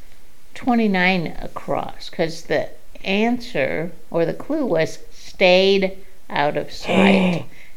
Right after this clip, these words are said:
Speaker 1: And they had "lay low." Wouldn't it be "laid low"?
Speaker 2: <sighs>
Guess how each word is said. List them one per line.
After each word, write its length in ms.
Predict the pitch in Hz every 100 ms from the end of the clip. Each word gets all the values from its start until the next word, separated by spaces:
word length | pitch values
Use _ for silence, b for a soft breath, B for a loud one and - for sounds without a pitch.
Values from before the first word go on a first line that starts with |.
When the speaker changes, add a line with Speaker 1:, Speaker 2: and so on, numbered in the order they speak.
| -
Speaker 1:
And 260 | 147 147 147
they 140 | 147
had 280 | 156 135 -
"lay 880 | 131 135 131 151 - 135 135 127 127 -
low." 600 | 135 139 151 151 - - -
Wouldn't 300 | - 156 165
it 100 | 170 135
be 180 | 139
"laid 440 | 127 123 147 170 175
low"? 600 | 180 175 170 180 190 208 -
Speaker 2:
<sighs> 680 | - 123 123 113 95 95 -